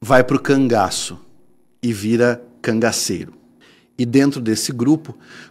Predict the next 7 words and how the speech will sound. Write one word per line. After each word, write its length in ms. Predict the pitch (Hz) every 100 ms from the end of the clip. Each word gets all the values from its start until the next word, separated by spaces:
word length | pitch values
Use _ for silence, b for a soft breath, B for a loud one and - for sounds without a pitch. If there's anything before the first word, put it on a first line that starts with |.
| _
conhece 600 | 135 131 113 107 - 117
um 140 | 110
amigo 540 | 135 151 139 127 98 - B 135 B -
e 200 | 156 135
ele 200 | 127 131
se 220 | - -
apaixonou 960 | 127 - 143 143 151 - 160 127 117